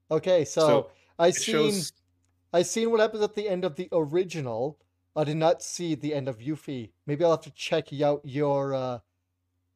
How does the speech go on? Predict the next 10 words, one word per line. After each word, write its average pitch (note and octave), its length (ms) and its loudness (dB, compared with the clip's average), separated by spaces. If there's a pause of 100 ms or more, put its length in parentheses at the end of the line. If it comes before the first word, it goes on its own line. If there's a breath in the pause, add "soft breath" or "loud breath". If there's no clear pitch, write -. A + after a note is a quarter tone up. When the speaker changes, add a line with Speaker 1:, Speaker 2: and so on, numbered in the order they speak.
(560)
Speaker 1:
ending. C#3 460 -4 (560)
Speaker 2:
Yeah, G2+ 260 -4 (320)
the G2 100 -10
vod. F3+ 300 6
Speaker 1:
'Cause - 140 -4 (120)
Speaker 2:
Yeah. G3 220 2
Speaker 1:
I, A3 160 2 (220)
it's G3+ 280 0
not A3+ 160 2
like, G3 340 4